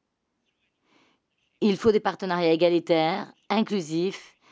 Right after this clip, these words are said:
avec les producteurs, les consommateurs, le secteur industriel, les O N G, la société civile,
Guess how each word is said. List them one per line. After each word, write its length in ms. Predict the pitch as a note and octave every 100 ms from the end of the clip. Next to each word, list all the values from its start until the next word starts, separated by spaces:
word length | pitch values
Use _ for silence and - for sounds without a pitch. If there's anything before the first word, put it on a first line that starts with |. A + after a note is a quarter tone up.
| - _ _
avec 240 | - F3 E3
les 100 | A3
producteurs, 800 | - G#3 D#3+ D#3 - E3 G3 C#3
les 180 | G3 G#3+
consommateurs, 800 | A3+ G3 G3 E3 D#3+ D#3 D#3 G3+ - - - _
le 380 | - D3 E3 F#3+
secteur 260 | G3+ F#3+ F#3
industriel, 540 | E3+ - F3 D#3 G3
les 180 | F#3 E3
O 60 |
N 160 | F#3 F3
G, 280 | D#3 E3 G3
la 140 | F3+
société 340 | D#3+ E3+ F3+ F3
civile, 640 | - D#3 D3+ D#3+ F#3 C3+